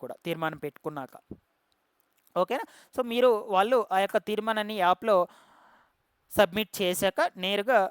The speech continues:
బ్యాంక్ దగ్గరికి అయితే మీ యొక్క అప్లికేషన్ అయితే వెళ్తుందండి. మీ సంబంధిత బ్యాంక్స్ ఏవైతే ఉంటాయో ఆ బ్యాంక్ అధికారుల దగ్గరికి అయితే పంపిస్తారు. So, వాళ్ళ దగ్గరికి వెళ్ళాక అధికారుల వద్ద శాంక్షన్ కోసం రిపోర్ట్ అయితే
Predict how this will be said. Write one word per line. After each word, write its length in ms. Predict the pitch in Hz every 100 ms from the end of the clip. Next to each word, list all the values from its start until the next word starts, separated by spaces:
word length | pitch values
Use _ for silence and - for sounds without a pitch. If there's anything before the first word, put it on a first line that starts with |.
| - 170
బ్యాంక్ 260 | 180 226 226
దగ్గరికి 280 | 202 175 170
అయితే 120 | 175 220
మీ 60 | 180
యొక్క 120 | 180 175
అప్లికేషన్ 440 | 165 170 165 160 156
అయితే 100 | 226 175
వెళ్తుందండి. 420 | 147 143 135 131 156
మీ 80 | 170
సంబంధిత 360 | 165 165 175 175 170
బ్యాంక్స్ 280 | 156 165 180 156
ఏవైతే 220 | 151 151 143
ఉంటాయో 240 | 143 240 190
ఆ 60 | 160
బ్యాంక్ 200 | 160 165 170
అధికారుల 280 | 170 160 151
దగ్గరికి 240 | 147 147 147
అయితే 140 | - - _ _ _ _ 208
పంపిస్తారు. 480 | 190 175 - 139 - _ _ _ _ _ _ _ _ _ -
So, 80 | 240
వాళ్ళ 180 | 214 208 214
దగ్గరికి 260 | 202 233 226
వెళ్ళాక 320 | 208 196 185 339 - -
అధికారుల 380 | 175 202 214 196
వద్ద 220 | 180 175 320 - _ - -
శాంక్షన్ 360 | 208 220 226 208
కోసం 200 | 196 277 202
రిపోర్ట్ 260 | 180 185 175
అయితే 120 | 175